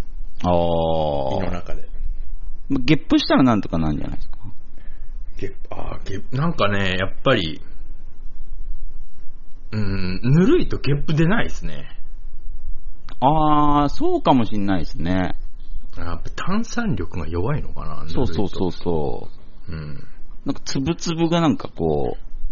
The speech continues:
Speaker 1: 小さくなるような感じというか、
Speaker 2: あー。
Speaker 1: ぬるくなると。
Speaker 2: なんだろうな。あ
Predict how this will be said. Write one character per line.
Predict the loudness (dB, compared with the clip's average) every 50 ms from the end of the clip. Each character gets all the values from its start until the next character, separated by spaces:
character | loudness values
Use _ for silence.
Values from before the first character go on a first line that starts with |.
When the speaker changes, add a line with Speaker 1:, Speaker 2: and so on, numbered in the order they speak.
| 2 0
Speaker 1:
小 | 0 0 0
さ | 0 0 0
く | 2 2
な | 2 4 4
る | 2 2
よ | 2 2
う | 2
な | 2 0 0 -2 -2 -4 -6 -8 -6 -6 -6 -4 -4 -4 -4 -4 -4 -4 -4 -2 -2 -2 -2 -2 -2 -2 -2 -2
感 | -2 0 0 0
じ | 0 0
と | 0 0 -2 -2
い | -2 -2
う |
か、 | -2 -2 -2 -2 -2 0 0 -2 0
Speaker 2:
あ | -2
ー。 |
Speaker 1:
ぬ | -2 -2 -2 -2
る | -4
く | -4 -4
な | -2 0 0
る | 0 2 2
と。 | 0 0 0 -2 -2 -2 -4 -4 -6 -8 -8 -8 -6 -6 -4 -4 -6 -6 -6 -6 -4 -2 -2 0 0 2 2 2 0 0 0 -2 -2 0 0 0 -2 -2 -4 -4 -6 -6 -4 -6 -4 -4 -2
Speaker 2:
な | -4 -2 -2
ん | -2 -2
だ | -2 -2 -2
ろ | -2 -4 -4 -6
う |
な。 | -6 -6 -6 -6 -6 -4 0 0 0 2 0 0 0 0 -2 -2 -4 -2 -2 -2 0 2 2 2 2 2 2 2 2 2 2 2 0 0 -2 -2 -2 -2 0 0 -2 -2 -4 -6 -8 -6 -6 -6 -4 -2 0 0 2 2 0 0 0 0 -2 0 0 0 0 0 0 0 -2 0 0 0 0 0
あ | 0 0 0 0 0 0 0 0 -2 -2 -2 0 -2 0 0 0 0 2